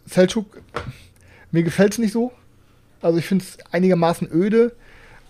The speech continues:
Dann haben wir noch gezockt Capital Lux zwei, was ich jetzt schon irgendwie vier, fünf Mal gespielt hab, was mega ist, kann ich jedem empfehlen. Capital Lux zwei Generations.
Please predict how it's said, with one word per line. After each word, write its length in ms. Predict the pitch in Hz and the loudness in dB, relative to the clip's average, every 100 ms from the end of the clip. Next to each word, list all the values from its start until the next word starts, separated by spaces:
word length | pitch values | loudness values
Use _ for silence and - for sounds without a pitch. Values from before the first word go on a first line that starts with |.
| - - | -12 -6
Dann 140 | 170 | -4
haben 120 | 190 | -4
wir 80 | 190 | -4
noch 160 | 190 190 | -4 -6
gezockt 320 | 196 202 190 - | -12 -12 -16 -14
Capital 440 | - 214 233 190 196 | 0 0 2 2 4
Lux 460 | 175 175 - - | 4 2 0 -12
zwei, 480 | - - 185 190 240 - _ | -10 -2 2 2 0 -6 _
was 220 | - 165 160 | -8 -4 0
ich 40 | |
jetzt 100 | 165 | 0
schon 160 | - 160 | 0 -2
irgendwie 200 | 170 156 | 0 -2
vier, 220 | - 196 | -2 -2
fünf 160 | 214 190 | -2 -2
Mal 100 | 190 | -2
gespielt 260 | 185 214 190 | -2 -4 -2
hab, 100 | 170 | -2
was 160 | - | -2
mega 560 | 165 165 175 208 220 220 | 0 2 2 0 2 2
ist, 200 | 226 - | 0 -2
kann 140 | 175 | -2
ich 100 | 160 | -2
jedem 240 | 165 202 220 | -2 -2 -2
empfehlen. 420 | 185 190 185 185 | -2 -2 -2 -2
Capital 400 | - 185 170 180 | -4 -6 -4 -4
Lux 360 | 175 160 - - | -2 -2 -6 -16
zwei 320 | - 170 180 | -8 -2 0
Generations. 640 | 156 156 156 160 185 185 | 0 0 0 0 0 -4